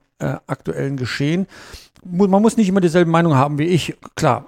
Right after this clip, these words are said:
Aber, ähm, man kann darüber dann nachdenken. Wir sind achtzig Millionen Bundestrainer in Deutschland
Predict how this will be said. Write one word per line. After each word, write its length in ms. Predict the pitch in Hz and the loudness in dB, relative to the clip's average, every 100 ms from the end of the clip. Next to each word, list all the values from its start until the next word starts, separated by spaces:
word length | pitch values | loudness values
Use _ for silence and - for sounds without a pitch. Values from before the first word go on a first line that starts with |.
| - | -6
Aber, 300 | 143 156 165 | -2 0 -2
ähm, 380 | 170 185 185 185 | -6 -10 -16 -8
man 160 | 175 | -8
kann 180 | 147 165 | -2 0
darüber 260 | 156 147 147 | 0 0 0
dann 160 | 139 | 0
nachdenken. 560 | 139 156 - 165 160 151 | -2 -4 -4 -4 -4 -4
Wir 80 | 139 | -4
sind 160 | 139 | -4
achtzig 280 | 156 147 147 | -8 -8 -6
Millionen 280 | 151 147 131 | -4 -2 -2
Bundestrainer 500 | 160 139 139 139 143 | -2 -4 -6 -8 -6
in 80 | 147 | -6
Deutschland 420 | 151 151 160 - | -6 -6 -6 -8